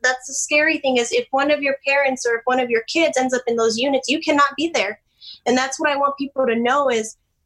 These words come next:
when this, when this comes, it's not if, it's when it comes to your town or your city. And if it ends up, in fact, impacting one of your loved ones, you will not be able to be there to hold their hand. And that's what I want people to understand is this is serious. <laughs> And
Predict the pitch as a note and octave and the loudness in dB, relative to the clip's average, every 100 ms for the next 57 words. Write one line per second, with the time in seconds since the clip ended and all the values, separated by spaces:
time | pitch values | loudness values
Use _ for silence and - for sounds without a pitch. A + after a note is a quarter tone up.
0 | _ A#3+ A#3+ B3 C#4 D#4 D#4+ - - _ | _ 0 2 2 0 0 -2 -6 -12 _
1 | _ _ - B3 C#4+ E4 C#4 - A#3+ A#3+ | _ _ 0 2 4 2 0 -2 0 0
2 | A#3 - C4 B3 C4 C#4+ A#3+ A3+ B3 D#4 | -2 0 -2 2 0 0 -2 -2 0 0
3 | D#4+ C4+ C4+ C4 - A#3 A3 G#3+ C4 D4 | 0 0 -2 -2 -2 0 0 0 0 0
4 | C#4+ A#3 G#3+ G#3+ D#4+ E4 B3 B3 _ _ | 0 0 0 0 0 0 0 -2 _ _
5 | _ - A#3+ C#4+ C#4 D4 E4+ D#4+ C#4+ C4 | _ -2 0 0 0 0 0 0 0 0
6 | C4+ C#4 C4 B3 A3+ A#3+ A#3+ _ _ _ | 0 -2 0 0 0 0 -2 _ _ _
7 | _ _ _ - A#3+ A#3 A#3+ A3+ B3 A3+ | _ _ _ -2 0 2 -2 0 0 0
8 | A3+ G#3 G3+ F#3+ G#3+ D#4+ D4 B3 A#3+ B3+ | 0 0 0 2 2 2 0 0 0 0
9 | C#4 C#4+ D#4+ E4+ D#4+ C#4 C4+ B3 A#3 A3+ | 2 2 2 2 0 0 0 0 0 0
10 | A3 G#3+ G#3 G#3 G#3 G3+ G3 G3+ G#3+ C4+ | -2 0 -2 0 -2 -4 -4 0 0 0
11 | D#4+ D4+ D4 C4+ C4+ C4+ B3 A#3+ G#3+ - | 0 2 2 0 -2 0 0 0 -2 0
12 | A#3 D4 C4 A3 - _ _ - A#3 A3+ | 0 0 0 -2 -6 _ _ -4 -2 0
13 | - C#4 E4+ C#4 - A3+ - - - - | 0 2 2 2 0 -4 -10 -12 -8 0
14 | D4+ C#4 B3 | 2 2 -2